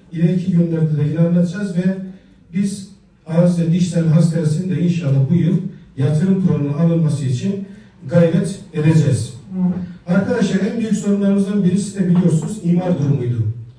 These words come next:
Speaker 1: Esenyurt'ta Kıraç imar durumu yine belediyemizin girişimleriyle, e, Kıraç bölgemizdeki imar durumları onaylandı.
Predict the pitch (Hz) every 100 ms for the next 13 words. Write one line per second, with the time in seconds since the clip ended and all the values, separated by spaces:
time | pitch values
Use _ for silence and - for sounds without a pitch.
0 | - _ _ _ 165 165 220 214 214 202
1 | - 196 202 185 180 185 185 175 160 160
2 | 196 - - - - - 202 196 180 190
3 | 180 175 175 170 165 165 170 - 170 165
4 | 165 170 160 165 - - - - - -
5 | - 151 147 147 147 190 185 - - -
6 | - - - - - 175 175 175 170 160
7 | 151 156 165 175 175 160 151 160 151 151
8 | 208 160 156 156 143 131 117